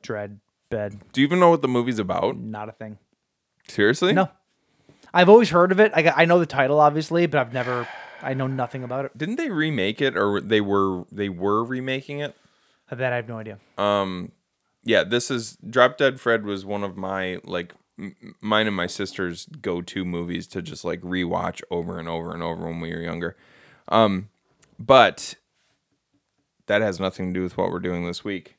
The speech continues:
Speaker 2: Drop Dead Fred. Uh, we're talking about Freddy's Dead.
Speaker 1: Yep.
Speaker 2: The sixth?
Speaker 1: Sixth, yep.
Speaker 2: Sixth installment <clears throat> in the, um, in the, uh,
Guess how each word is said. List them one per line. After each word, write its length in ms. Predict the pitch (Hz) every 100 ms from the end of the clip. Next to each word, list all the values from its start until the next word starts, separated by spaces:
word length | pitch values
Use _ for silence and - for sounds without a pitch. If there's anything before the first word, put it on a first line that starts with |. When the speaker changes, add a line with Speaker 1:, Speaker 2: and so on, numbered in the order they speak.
| _ _
Speaker 2:
Drop 340 | - 233 -
Dead 360 | - 135 120 -
Fred. 580 | - - 117 101 98 123 _ _ _
Uh, 180 | - 110
we're 100 | 110
talking 380 | 113 143 139 139
about 320 | 113 113 95
Freddy's 380 | - 127 143 165
Dead. 360 | 101 87 104 160 - -
Speaker 1:
Yep. 220 | 127 123 - _
Speaker 2:
The 420 | 95 101 101 98 95
sixth? 1080 | - - - - - 143 170 - - - _ - - _ _ _ _ _
Speaker 1:
Sixth, 360 | - 190 -
yep. 160 | 175 -
Speaker 2:
Sixth 320 | - 170 -
installment 680 | 156 147 - 107 98 113 135 117 82 - _
<clears throat> 280 | _ _
in 220 | - 104 104
the, 240 | 104 95
um, 360 | 90 92 90 90 _ _ _ _ _ _ -
in 180 | 117
the, 260 | 107 95 101
uh, 160 | 82